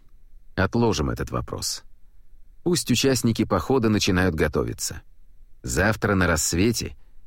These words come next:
мы отправим вас в лабиринт". Когда совет начал расходиться, Квинтус отвел меня в сторону. "У меня дурное предчувствие", —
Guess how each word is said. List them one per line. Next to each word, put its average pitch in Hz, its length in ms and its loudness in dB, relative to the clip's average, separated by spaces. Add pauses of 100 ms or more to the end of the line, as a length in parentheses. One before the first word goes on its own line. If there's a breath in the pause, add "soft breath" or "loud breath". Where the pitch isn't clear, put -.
мы 95 220 4
отправим 104 540 2
вас 85 260 2
в - 40 -6
лабиринт". 73 600 -2 (1000)
Когда 87 280 0
совет 95 340 2
начал 95 320 2
расходиться, 85 680 -2 (480 soft breath)
Квинтус 123 500 2
отвел 104 320 2
меня 107 220 4
в - 60 -2
сторону. 78 500 -2 (1300)
"У - 80 -4
меня 69 360 0
дурное 82 560 2
предчувствие", — 80 840 -2